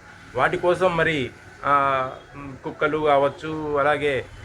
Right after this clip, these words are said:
పందులు కావచ్చు, అలా చిన్న చిన్న జంతువులు వస్తుండడం మూలాన మరి ఆ వాసనకి మరి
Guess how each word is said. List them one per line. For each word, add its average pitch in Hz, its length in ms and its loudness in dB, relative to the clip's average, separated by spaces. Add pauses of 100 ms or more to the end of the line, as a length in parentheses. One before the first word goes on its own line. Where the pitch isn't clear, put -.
(160)
పందులు 147 300 -2
కావచ్చు, 147 580 2
అలా 175 120 -2
చిన్న 170 280 0
చిన్న 180 120 2
జంతువులు 160 840 0
వస్తుండడం 156 540 -2
మూలాన 156 480 2 (180)
మరి 147 360 -4 (440)
ఆ 147 200 2
వాసనకి 156 520 0
మరి 151 380 -2